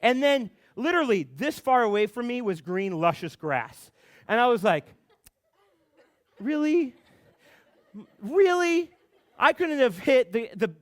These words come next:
really? Like, I didn't hit that, really? And so, like, and then it brought, dawned on me, like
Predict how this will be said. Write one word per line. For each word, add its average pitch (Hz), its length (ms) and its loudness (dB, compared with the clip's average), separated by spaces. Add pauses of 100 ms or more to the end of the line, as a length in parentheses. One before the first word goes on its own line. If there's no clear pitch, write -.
(320)
really? 427 680 4 (160)
Like, 262 320 4 (380)
I 330 140 6
didn't 381 160 4
hit 185 260 2
that, 302 400 4
really? 381 380 2
And 277 180 0
so, 277 180 2
like, 262 240 2
and 262 240 -2
then 370 220 2
it 277 180 -4
brought, 226 300 -4
dawned 226 300 0
on 214 160 0
me, 208 100 -4
like 170 220 0